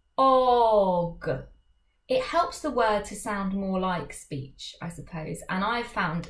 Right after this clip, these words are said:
particularly this week in the hub, that that has been, um, an approach which has kind of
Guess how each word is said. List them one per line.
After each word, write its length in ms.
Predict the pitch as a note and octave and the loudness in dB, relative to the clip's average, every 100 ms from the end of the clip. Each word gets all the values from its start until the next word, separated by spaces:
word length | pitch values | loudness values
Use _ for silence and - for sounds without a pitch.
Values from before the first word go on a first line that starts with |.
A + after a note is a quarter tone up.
| - | -12
particularly 640 | - - - - - G3 | -16 -12 -10 -10 -8 -6
this 180 | F3 - | -6 -6
week 180 | E3+ | -8
in 60 | F3+ | -6
the 60 | E3 | -6
hub, 240 | E3+ - | -8 -4
that 160 | - - - - - | -6 -6 -12 -20 -10
that 260 | - F#3+ B3 | -6 -2 -2
has 180 | A#3 A#3+ | -2 -4
been, 420 | - A#3 G#3+ G#3 - | 0 0 0 -4 -4
um, 580 | F3 F3 E3+ E3+ D#3+ C3 - - - - _ | -2 -2 0 -2 -4 -8 -18 -18 -18 -18 _
an 100 | F#3 | -4
approach 480 | F3 - G#3+ F#3 - | -4 -2 -2 0 -4
which 160 | F3+ | -8
has 180 | - F3 | -8 -8
kind 200 | - F#3 | -6 -4
of 80 | E3+ | -4